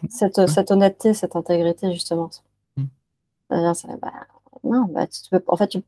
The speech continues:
Speaker 1: y a pas de, y a rien à respecter, quoi. Y a rien, y a pas de case, euh,
Speaker 2: Non.
Speaker 1: ouais.
Speaker 2: Non. Et pour moi, c'est pas tout le temps facile parce que surtout avec la famille ou les proches, tu sais,
Speaker 1: Mm.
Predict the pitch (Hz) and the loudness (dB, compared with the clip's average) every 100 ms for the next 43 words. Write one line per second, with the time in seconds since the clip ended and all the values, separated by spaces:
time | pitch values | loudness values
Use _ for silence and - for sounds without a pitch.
0 | - - 202 190 175 170 170 175 185 190 | 2 6 8 8 8 8 6 6 4 4
1 | 170 175 - 185 - 214 - - 160 165 | 4 2 -2 -4 -2 -4 -6 -14 -10 -6
2 | 165 160 165 165 - 185 175 170 165 160 | -4 -4 -6 -8 2 4 4 2 0 -4
3 | 156 156 143 143 135 - _ _ _ 170 | -6 -4 0 0 -2 -8 _ _ _ -20
4 | 160 _ _ _ _ _ _ _ _ _ | -20 _ _ _ _ _ _ _ _ _
5 | - 139 131 - - 160 165 - _ _ | 0 0 0 -8 2 4 4 0 _ _
6 | - 156 175 240 - 151 220 214 233 214 | -6 2 4 4 2 2 2 2 0 2
7 | 202 180 190 - 226 165 143 147 131 - | 0 2 0 2 2 2 0 0 0 2
8 | 165 139 131 127 135 156 170 156 131 127 | 2 4 2 2 2 4 4 2 0 -2
9 | - 214 196 - - 185 | 0 0 0 -6 -2 0